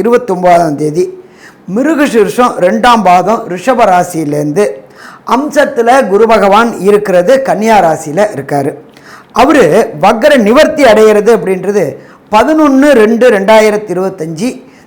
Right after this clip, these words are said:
செவ்வாய்க்கிழமை, குரோதி வருஷம் தை மாசம் இருபத்தொம்போதாம் தேதி. அம்சத்துல மிதுனத்துல இருக்காரு குரு பகவான். ரோகிணி நட்சத்திரம் மூணாம் பாதத்துல இருக்காரு.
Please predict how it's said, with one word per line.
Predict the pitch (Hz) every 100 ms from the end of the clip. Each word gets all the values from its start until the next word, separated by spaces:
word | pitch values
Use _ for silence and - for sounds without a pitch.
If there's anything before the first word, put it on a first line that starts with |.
| -
செவ்வாய்க்கிழமை, | 208 208 262 254 226 180 190 240 - -
குரோதி | 220 285 294 214
வருஷம் | 175 165 208 226 -
தை | 175 226 269
மாசம் | 226 190 233 196
இருபத்தொம்போதாம் | 202 226 202 185 185 170 156
தேதி. | 156 185 202 - - - - - -
அம்சத்துல | 277 320 294 240 - 233 240 208
மிதுனத்துல | 233 294 269 196 220
இருக்காரு | 196 196 175 175 247 - 156
குரு | 185 175
பகவான். | 160 160 175 - - - - -
ரோகிணி | 254 285 294 277
நட்சத்திரம் | 226 - 180 208 247 175
மூணாம் | 214 262 240 185
பாதத்துல | 180 175 156 185 214 170
இருக்காரு. | 170 170 160